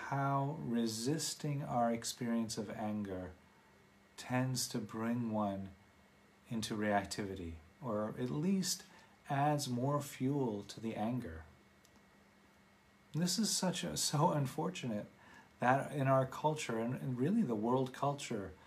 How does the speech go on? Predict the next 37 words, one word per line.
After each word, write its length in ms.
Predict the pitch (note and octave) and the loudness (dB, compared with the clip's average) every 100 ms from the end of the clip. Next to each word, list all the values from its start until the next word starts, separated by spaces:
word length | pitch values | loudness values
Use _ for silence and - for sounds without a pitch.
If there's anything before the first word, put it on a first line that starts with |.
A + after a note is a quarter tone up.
| - - - | -20 -20 -6
we're 140 | B2 A2 | -4 -2
kind 260 | - E3 | 0 2
of 140 | C3 - | 0 -2
taught 540 | - C3 B2 G#2+ - G#2+ | 4 6 6 4 -4 -6
that 240 | F#2+ G2 | -4 -4
anger 360 | B2 A2+ A2+ G#2 | -2 0 0 -2
is 140 | F#2+ | -6
bad, 580 | F2+ G2 G2 G2 E2+ - - - - - - - - - - - - - - A2+ | -4 -2 0 -2 -4 -12 -20 -20 -20 -20 -20 -20 -20 -20 -20 -20 -20 -20 -12 -2
that, 420 | G#2 G#2 - - D3+ C#3 | 0 0 -2 -8 -6 -4
you 80 | |
know, 120 | A#2 G#2 | 0 0
we 140 | G#2+ | 0
shouldn't 520 | - - C3 A#2+ - | 0 0 0 -2 -6
be 300 | A2+ A2 A2+ A2 | -4 -2 -2 -4
angry, 480 | G#2 G#2+ G2 F2 E2 | -4 -2 -4 -6 -8
particularly 480 | A#2 A#2+ C3 A#2 G2+ | -4 -2 2 2 0
if, 160 | - - - - - | -4 -16 -20 -18 -6
you 80 | G#2+ | -2
know, 240 | G#2+ G2 | 0 0
spiritual 600 | - - A2+ A#2 A2+ A2+ | -4 -2 0 0 0 -4
practitioners, 720 | - G#2+ G2 - G#2 A2 F#2+ - | -2 -2 -2 -4 -4 -4 -6 -4
"Oh 120 | A2 | -2
my 160 | G#2+ F#2 | -2 -2
goodness, 480 | A2 G2+ F#2 E2+ | -6 -6 -8 -8
if, 140 | A2 F#2 - - - - G#2+ | -10 -12 -18 -20 -20 -14 -8
you 60 | |
know, 200 | G2 F2+ E2 - - | -6 -6 -10 -14 -2
what 180 | B2 | 2
will 100 | C3 | 4
they 120 | A2 F#2+ | 4 0
think 340 | - B2+ B2 | 0 0 2
of 180 | A2+ G2+ | 0 -2
me? 200 | F#2 F#2 | -6 -4
You 100 | G2 | 0
know, 60 | G2+ | 2
I 160 | G#2 | 2
meditate, 720 | G#2+ G#2+ A#2 - G2+ G2 - | 2 0 -2 -2 -4 -4 -8